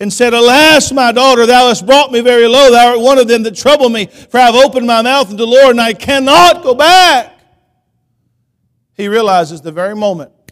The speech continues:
he sees his daughter, it was not a whatsoever, it was a whosoever that came.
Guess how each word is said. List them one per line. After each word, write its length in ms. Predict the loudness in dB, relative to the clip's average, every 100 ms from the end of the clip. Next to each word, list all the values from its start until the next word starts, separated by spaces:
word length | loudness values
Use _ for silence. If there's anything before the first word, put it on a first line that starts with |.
| -20 _
he 120 | -20
sees 420 | -16 -14 -14 -14
his 160 | -16 -10
daughter, 440 | -8 -8 -12 _ _ _ _ _ _
it 80 | -12
was 180 | -12 -10
not 200 | -8 -6
a 140 | -6
whatsoever, 920 | -4 -6 -8 -12 -12 -12 -12 -16 _ _ _ _ _ _ _
it 160 | -14
was 180 | -14 -14
a 120 | -14
whosoever 580 | -12 -12 -12 -14 -14 -14
that 160 | _ _
came. 260 | -20 -20